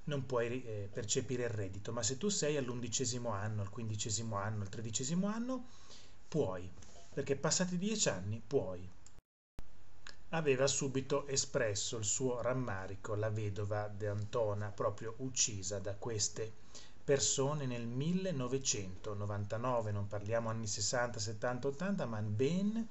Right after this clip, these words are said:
a fine anni novanta, alle soglie del duemila. Ma si è scoperto che non è solo la ex brigatista ad avere questo reddito,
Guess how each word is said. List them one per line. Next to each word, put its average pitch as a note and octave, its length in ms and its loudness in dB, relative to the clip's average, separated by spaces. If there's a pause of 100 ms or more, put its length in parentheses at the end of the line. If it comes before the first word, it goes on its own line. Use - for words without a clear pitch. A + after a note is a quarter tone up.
(360)
a A#2+ 140 -2
fine G3+ 640 2
anni C#3+ 380 -4
novanta, F#2+ 720 -4 (380)
alle B2 220 2
soglie G2 640 0
del G#2 360 0 (540)
duemila. A#2+ 640 4 (2500)
Ma B2+ 160 0
si - 140 2
è D3 40 2
scoperto G3+ 600 2
che C#3+ 140 0
non B2+ 180 0
è F3 160 0
solo C#3 400 4
la A#2+ 180 4
ex B2 280 0
brigatista A2+ 1000 0
ad B2 480 -6
avere A2+ 320 0
questo G#2+ 320 -2
reddito, A2+ 600 0